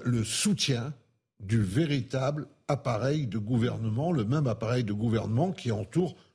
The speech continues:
Poutine. Et que, pour, parce que pour l'instant aussi,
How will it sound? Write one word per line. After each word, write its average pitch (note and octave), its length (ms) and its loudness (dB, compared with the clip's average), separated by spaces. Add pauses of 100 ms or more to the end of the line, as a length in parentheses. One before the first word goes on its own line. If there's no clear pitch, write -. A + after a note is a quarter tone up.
(280)
Poutine. D3 480 2 (500)
Et F3 140 2
que, C3+ 340 -2 (140)
pour, E3 200 -4
parce C3+ 180 -2
que C3 120 -2
pour F3 240 0
l'instant C3+ 420 0
aussi, D#3 460 -2